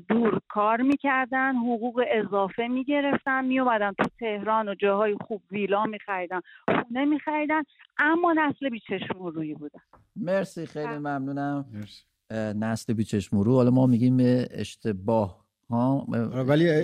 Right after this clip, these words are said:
Speaker 3: اشتباهه. ببین،
Speaker 2: نسل
Speaker 3: آره،
Speaker 2: چهار،
Speaker 3: یه
Speaker 2: نسل
Speaker 3: بار
Speaker 2: چهار.
Speaker 3: چیزی داره، کوچیکی داره به نسبت به اون حجم فاجعه‌ای که
Speaker 2: فاجعه‌ای
Speaker 3: اتفاق
Speaker 2: که
Speaker 3: افتاده. ولی داریوش همایون
Speaker 2: آه، بس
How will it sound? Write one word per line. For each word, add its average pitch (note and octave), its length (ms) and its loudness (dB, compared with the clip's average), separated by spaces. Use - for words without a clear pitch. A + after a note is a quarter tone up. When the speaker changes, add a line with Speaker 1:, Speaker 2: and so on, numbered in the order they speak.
Speaker 3:
اشتباهه. D3 540 4
ببین، E3 420 2
Speaker 2:
نسل C#3 260 2
Speaker 3:
آره، C#3 60 -2
Speaker 2:
چهار، D3+ 180 2
Speaker 3:
یه D#3 280 4
Speaker 2:
نسل D#3 80 2
Speaker 3:
بار D#3+ 200 6
Speaker 2:
چهار. F3+ 60 6
Speaker 3:
چیزی E3+ 280 2
داره، C3+ 200 6
کوچیکی D3+ 460 2
داره A#2+ 280 4
به A#2 100 4
نسبت B2+ 300 2
به C#3+ 60 -2
اون D3 160 2
حجم C#3+ 600 2
فاجعه‌ای B2+ 400 2
که C#3 60 -2
Speaker 2:
فاجعه‌ای C#3 120 2
Speaker 3:
اتفاق A#2 320 0
Speaker 2:
که B2 40 2
Speaker 3:
افتاده. B2+ 300 0
ولی D3+ 120 2
داریوش D3+ 380 4
همایون D3+ 840 2
Speaker 2:
آه، F#2 300 -2
بس F#2 180 -10